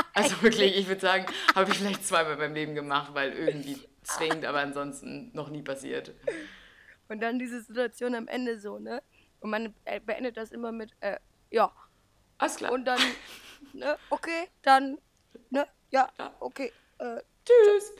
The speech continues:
Speaker 2: ciao,
Speaker 1: Oder,
Speaker 2: tschüss.“
Speaker 1: oder <laughs> wie, wie Papa grundsätzlich jedes Gespräch beendet. „Wir hören voneinander.“ <laughs> Das ist so ein richtiger guter
Speaker 2: <laughs> Ja,
Speaker 1: Satz.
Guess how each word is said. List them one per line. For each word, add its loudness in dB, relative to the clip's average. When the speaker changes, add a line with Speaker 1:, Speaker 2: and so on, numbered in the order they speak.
Speaker 2:
ciao, -4
Speaker 1:
Oder, 10
Speaker 2:
tschüss.“ 2
Speaker 1:
oder 8
<laughs> 0
wie, 6
wie 6
Papa 2
grundsätzlich 0
jedes -4
Gespräch -6
beendet. -2
„Wir 4
hören 6
voneinander.“ 2
<laughs> -6
Das 2
ist -2
so 2
ein 4
richtiger -2
guter 0
Speaker 2:
<laughs> -2
Ja, 6
Speaker 1:
Satz. 4